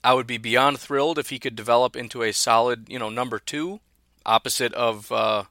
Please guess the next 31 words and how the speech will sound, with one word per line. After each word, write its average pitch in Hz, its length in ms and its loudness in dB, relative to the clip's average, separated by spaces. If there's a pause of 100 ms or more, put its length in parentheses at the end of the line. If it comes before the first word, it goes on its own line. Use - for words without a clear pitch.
(220)
Jaire 117 380 4
Alexander. 117 560 2
But 143 180 -2 (380)
what 123 240 0
I 127 100 8
am 143 140 -2
telling 202 360 4
you 101 260 -12 (300)
with 127 220 -10 (100)
absolute 170 480 2
certainty 110 600 -4 (400)
is 127 80 -4
that 131 160 6
if 120 120 -2
you 160 200 -6
think 185 260 -4
that 135 100 0
what 127 160 -2
you 143 140 -8
saw 151 280 4
against 131 260 -2
the 120 60 -14
Falcons 127 600 2 (340)
is 135 180 -2
Bashaud 139 420 2
Breeland, 151 500 -2 (240)
and 117 140 -2
that's 131 180 6
who 170 120 -6
he 156 320 -6
is, 202 440 0